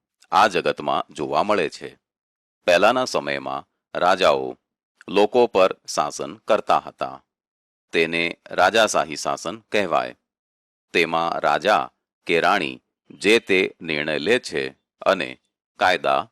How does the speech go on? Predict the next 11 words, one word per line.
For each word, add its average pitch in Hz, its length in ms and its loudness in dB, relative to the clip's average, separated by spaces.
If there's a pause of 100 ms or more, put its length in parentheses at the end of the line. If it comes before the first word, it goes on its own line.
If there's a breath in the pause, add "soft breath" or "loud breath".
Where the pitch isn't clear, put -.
બનાવે 78 480 0
છે. 64 280 -14 (1000)
કેટલાક 120 440 2
દેશોમાં 78 680 -2 (360)
લોકોના 101 580 2
પ્રતિનિધિઓ 80 880 -2
દ્વારા 71 520 -2 (440)
શાસન 85 600 -2 (180)
ચલાવાય 71 480 2
છે. 64 360 -12 (720)
લોકો 78 560 0